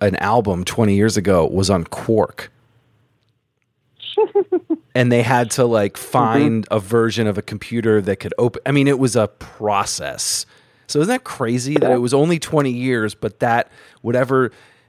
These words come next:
Speaker 1: Jason designed on is probably obsolete? So I guess we're on
Speaker 2: Yeah.
Speaker 1: the topic of that. Like, who was the idea around the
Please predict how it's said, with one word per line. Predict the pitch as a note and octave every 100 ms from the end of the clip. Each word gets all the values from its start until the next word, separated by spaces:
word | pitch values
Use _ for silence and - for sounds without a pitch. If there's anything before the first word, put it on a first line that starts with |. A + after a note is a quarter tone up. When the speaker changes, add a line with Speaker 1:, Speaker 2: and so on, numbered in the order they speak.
| _
Speaker 1:
Jason | - A#2+ A#2+ C3+ A#2+ A2+
designed | A#2+ G2+ G#2+ C#3 B2+
on | A2 A2+
is | G#2+
probably | - - G#2 A2 A2+
obsolete? | - A2+ A2+ C3 D3 C3 - _ _ _ _
So | - F#3+
I | F3+
guess | G#3 G#3+
we're | E3+
on | D3
Speaker 2:
Yeah. |
Speaker 1:
the | C3
topic | C#3+ C#3 D3+
of | A#2+
that. | A#2 G#2
Like, | B2+ B2+
who | C#3 D3
was | F3+ E3+
the | E3+
idea | D#3 D3+ D3+
around | C#3 C3+ C3
the | B2 B2 A#2